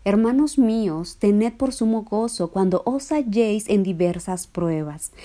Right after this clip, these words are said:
sabiendo que la prueba de vuestra fe produce paciencia.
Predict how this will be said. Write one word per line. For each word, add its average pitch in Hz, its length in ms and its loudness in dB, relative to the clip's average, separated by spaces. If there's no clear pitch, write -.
sabiendo 226 560 2
que 208 100 2
la 180 200 2
prueba 247 340 0
de 269 80 4
vuestra 208 420 -2
fe 170 300 0
produce 185 540 -2
paciencia. 160 960 -4